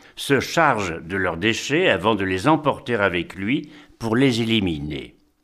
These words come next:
Les chercheurs danois ont ensuite découvert que ce système, appelé glymphatique,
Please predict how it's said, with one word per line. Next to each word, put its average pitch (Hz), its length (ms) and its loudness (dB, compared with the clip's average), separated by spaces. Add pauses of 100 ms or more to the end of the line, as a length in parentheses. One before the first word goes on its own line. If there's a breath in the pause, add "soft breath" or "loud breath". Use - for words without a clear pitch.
(400)
Les 104 100 -2
chercheurs 95 440 0
danois 143 460 2
ont 131 180 2
ensuite 156 380 -2
découvert 107 720 -4
que 139 100 -2
ce 208 200 0
système, 95 840 0 (420 soft breath)
appelé 110 640 -2
glymphatique, 135 1120 0